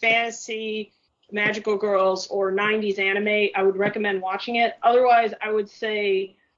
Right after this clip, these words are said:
it's not really something I would revisit. I was really into it when I was younger because it was, like, a, you know, it was, I was really into magical girls and stuff like that, so I was very into it. But nowadays, I don't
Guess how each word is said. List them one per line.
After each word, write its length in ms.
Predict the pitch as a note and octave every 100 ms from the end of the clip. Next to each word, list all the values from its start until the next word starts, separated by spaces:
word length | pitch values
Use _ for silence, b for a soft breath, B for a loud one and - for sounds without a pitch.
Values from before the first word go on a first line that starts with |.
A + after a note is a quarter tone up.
| _ _ -
it's 460 | C4 C4 C4+ -
not 300 | C#4 D4 D4+
really 320 | B3+ B3+ B3+ B3
something 480 | - A3+ A3+ A3
I 160 | G3 G3+
would 200 | G3+ G3
revisit. 760 | F#3+ G3+ - G3 G3 G#3+ G#3+ -
I 120 | F#3+
was 200 | F#3+ F#3+
really 300 | G#3+ A3+ A3+
into 320 | A3 G#3+ A3+
it 220 | G#3+ G#3 G3+
when 160 | G3+
I 180 | F#3+ F#3+
was 240 | F#3 F3+
younger 720 | G3 G3 G#3 G#3 G3+ G3 F#3+ -
because 420 | G3 - F#3 F#3
it 120 | F3+
was, 180 | F#3 F#3
like, 460 | F#3+ F3 E3+ - - _ _ _ -
a, 200 | G3 F#3 -
you 160 | A3+ G3+
know, 80 | F3+
it 40 |
was, 240 | F#3+ - - _ _ _ _
I 120 | G#3+ G#3+
was 200 | G#3 G#3
really 220 | A3 A#3
into 140 | A#3
magical 440 | A3 G3+ G3+ G3 G3
girls 380 | G3 F#3+ F#3 F#3+
and 100 | F3
stuff 280 | G3 F#3
like 220 | F#3 F3+ A3+
that, 420 | G#3+ G3 - -
so 640 | - G3+ F#3+ F#3 F3+ F3 -
I 100 | F#3
was 220 | F#3 F#3
very 320 | G3+ G3 F#3+
into 260 | F#3+ F#3+ F3+
it. 120 | F3
But 180 | G#3+ G#3
nowadays, 480 | A3 A#3 A3+ G#3+ G3
I 100 | G#3
don't 240 | A#3 A#3+